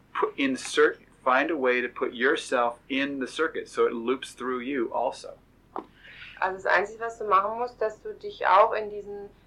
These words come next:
Speaker 2: Kreislauf anschließen musst, dass es dich eben auch,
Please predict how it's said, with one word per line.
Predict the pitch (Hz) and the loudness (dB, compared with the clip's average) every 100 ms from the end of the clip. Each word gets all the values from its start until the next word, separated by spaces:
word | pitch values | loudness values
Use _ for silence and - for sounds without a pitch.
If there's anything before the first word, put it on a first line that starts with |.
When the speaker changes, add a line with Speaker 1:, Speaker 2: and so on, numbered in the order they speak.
| _ | _
Speaker 2:
Kreislauf | - 214 285 294 - - 185 165 165 - | 4 8 8 6 -4 -6 0 2 0 0
anschließen | 185 180 185 - 170 - 160 | 0 0 -4 -14 -16 -16 -14
musst, | 151 147 - | -14 -14 -6
dass | 175 165 | -6 -6
es | - - | -12 -14
dich | 190 190 | -14 -8
eben | 196 180 | -8 -2
auch, | - 208 - | 4 4 4